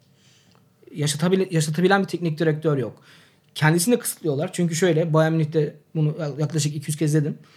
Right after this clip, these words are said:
Almanca bilme sorumluluğu var teknik direktörün. Yani onu bilmiyorsa takım başına gelemiyor. E, bu da çemberi öyle daraltıyor ki. İşte Guardiola neden oldu? Çünkü adam altı ay öncesinde Almanca konuşmaya baş-, başladı. İşte Ancelotti denedi. Ancelotti'nin Almancasını hiçbir şey anlamamış, anlamadı.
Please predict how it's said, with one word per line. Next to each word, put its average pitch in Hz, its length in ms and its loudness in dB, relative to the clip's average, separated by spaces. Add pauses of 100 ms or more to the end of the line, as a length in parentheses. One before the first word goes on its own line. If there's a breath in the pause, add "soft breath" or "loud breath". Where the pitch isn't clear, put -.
(240 soft breath)
Almanca 170 480 4
bilme 160 480 0
sorumluluğu 160 500 0
var 127 140 -2
teknik 131 300 -10
direktörün. 117 340 -8
Yani 147 120 2
onu 147 80 4
bilmiyorsa 151 640 0 (380)
takım 151 280 2
başına 147 200 0
gelemiyor. 147 460 2 (500 soft breath)
E, 135 100 -2
bu 190 100 4
da 214 240 2 (160)
çemberi 175 380 4
öyle 175 160 2
daraltıyor 175 440 2
ki. 127 100 -8
İşte 123 160 -6
Guardiola 175 640 4
neden 185 180 2
oldu? 180 260 2
Çünkü 190 300 -2
adam 175 300 -2 (380 soft breath)
altı 151 240 2
ay 175 60 4
öncesinde 156 200 2
Almanca 170 380 2
konuşmaya 156 320 0
baş-, 127 280 -4
başladı. 123 280 -6
İşte 123 120 -4
Ancelotti 175 400 4
denedi. 196 220 2
Ancelotti'nin 190 640 0
Almancasını 180 440 0
hiçbir - 140 -4
şey 170 80 0
anlamamış, 156 380 0
anlamadı. 156 260 2